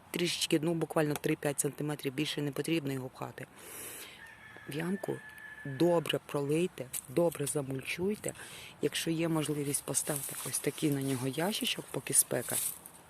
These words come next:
І все. І все, і не рухайте його. Йому треба вкорінитися, не треба його там зараз чимось підживлювати, і ще щось, і ще щось.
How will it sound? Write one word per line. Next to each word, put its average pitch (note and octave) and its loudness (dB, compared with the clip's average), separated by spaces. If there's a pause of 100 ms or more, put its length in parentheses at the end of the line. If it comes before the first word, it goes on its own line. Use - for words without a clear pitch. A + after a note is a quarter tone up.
(640)
І D#3 8
все. C#3 6 (520)
І - -2
все, - 4
і C#3 0
не C#3+ 4
рухайте C#3 0
його. B2+ 0 (360)
Йому E3 6
треба D3+ 4 (100)
вкорінитися, D3+ 2
не C#3 4
треба C#3 2
його C3 -2
там B2+ -4
зараз C3 -2
чимось - -4
підживлювати, C#3+ 2 (380)
і D#3 6
ще D3 4
щось, - 0
і C#3 2
ще C3 2
щось. - -8